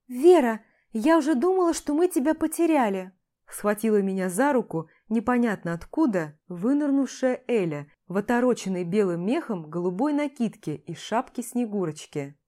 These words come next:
"Идем, я заняла нам с тобой места за столом". "Надеюсь, не рядом с Галицким". Испытующе взглянула я на нее. "Шутишь? Конечно же, рядом с Галицким". "Чем он тебе так понравился?"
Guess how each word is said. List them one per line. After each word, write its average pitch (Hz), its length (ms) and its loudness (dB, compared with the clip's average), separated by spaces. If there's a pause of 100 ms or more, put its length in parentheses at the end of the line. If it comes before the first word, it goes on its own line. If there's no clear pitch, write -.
(260)
"Идем, 277 540 2 (220)
я 277 180 0
заняла 285 380 2
нам 311 180 0
с - 60 -10
тобой 285 340 0
места 311 440 2
за 311 100 0
столом". 254 600 0 (600)
"Надеюсь, 180 800 -4 (160)
не 208 140 2
рядом 240 300 2
с 185 100 -8
Галицким". 170 760 -8 (560)
Испытующе 202 1040 -4
взглянула 196 520 -4
я 190 200 -6
на 190 80 -10
нее. 185 480 -6 (640)
"Шутишь? 240 720 0 (280)
Конечно 214 540 0
же, 339 120 4
рядом 330 260 4
с 311 80 -4
Галицким". 220 720 2 (720)
"Чем 262 380 2
он 202 100 2
тебе 220 260 0
так 202 220 -2
понравился?" 214 800 0